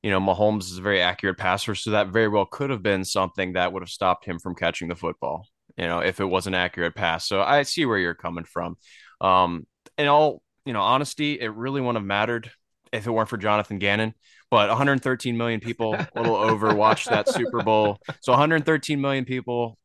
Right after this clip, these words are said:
saw Jonathan Gannon as the most inept defensive coordinator in Eagles history for a half at least. Goodness gracious. But as we've been lobbying for, Jonathan Gannon, Aaron, you said it,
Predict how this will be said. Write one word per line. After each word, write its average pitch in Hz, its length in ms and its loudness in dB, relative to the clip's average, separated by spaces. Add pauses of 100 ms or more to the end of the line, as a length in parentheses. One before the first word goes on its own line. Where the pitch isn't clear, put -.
saw 117 400 4
Jonathan 107 440 -4
Gannon 101 260 -4
as 101 120 -8
the 104 40 -12
most 101 240 -4
inept 107 540 -4
defensive 104 400 -6
coordinator 101 800 -4 (1300)
in 180 180 4
Eagles 170 360 2
history 143 720 -2
for 139 160 4
a 123 40 4
half 117 360 -2
at 101 160 -10
least. 90 420 -10
Goodness 123 420 0
gracious. 110 520 -4
But 127 380 2 (220)
as 131 200 -4
we've 139 160 -4
been 127 160 -2
lobbying 120 400 2
for, 117 260 -4
Jonathan 131 400 -2
Gannon, 120 480 -2 (160)
Aaron, 120 300 -4
you 123 100 -6
said 113 300 0
it, 110 160 -2